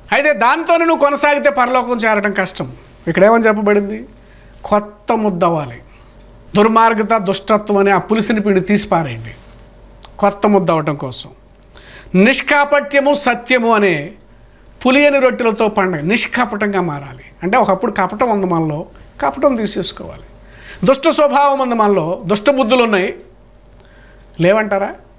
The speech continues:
పైకి ఎంత బాగుంటారో లోపల వాళ్ళ మనసులో కలిగే ఆలోచనలు చాలా దుష్ట తలంపులండి. కొన్ని కొన్ని బయటకు వచ్చి చూస్తుంటే మనకు అర్థమైంది, "వీళ్ళు ఎట్లాంటి మనుషులా,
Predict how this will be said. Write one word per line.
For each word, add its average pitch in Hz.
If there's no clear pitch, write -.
పైకి 170
ఎంత 165
బాగుంటారో 165
లోపల 196
వాళ్ళ 170
మనసులో 190
కలిగే 175
ఆలోచనలు 175
చాలా 254
దుష్ట 240
తలంపులండి. 165
కొన్ని 175
కొన్ని 170
బయటకు 196
వచ్చి 208
చూస్తుంటే 180
మనకు 165
అర్థమైంది, 170
"వీళ్ళు 208
ఎట్లాంటి 220
మనుషులా, 185